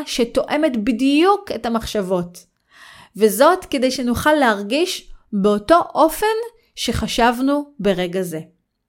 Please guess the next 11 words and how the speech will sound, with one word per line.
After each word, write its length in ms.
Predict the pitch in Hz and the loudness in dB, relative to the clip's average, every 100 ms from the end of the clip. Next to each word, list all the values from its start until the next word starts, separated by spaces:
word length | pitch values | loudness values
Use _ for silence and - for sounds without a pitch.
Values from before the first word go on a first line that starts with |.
| _ _ _ _ | _ _ _ _
מפה 520 | 185 185 - 269 302 - | -8 -8 0 2 2 0
אנחנו 300 | 208 - 190 | -4 -4 -8
יכולות 360 | 175 180 262 | -4 -4 -2
להבין 460 | 262 196 165 233 247 | -2 -4 -4 -6 -6
שכשיש 960 | 226 190 180 - - _ - 247 285 392 | -6 -8 -8 -14 -20 _ -4 -2 -2 -2
לנו 160 | 330 | -4
מחשבות 460 | 226 - 196 202 226 | -4 -4 -6 -4 -4
נפלאות, 840 | 262 269 262 - - 247 220 220 | -4 -4 -6 -4 0 0 0 -2
מלאות 440 | 226 226 226 247 - | -2 0 0 -2 -4
אהבה, 560 | 262 254 208 262 240 | -4 -2 -2 -2 -2
שמחה, 560 | 233 262 262 - 277 | -4 -6 -6 0 2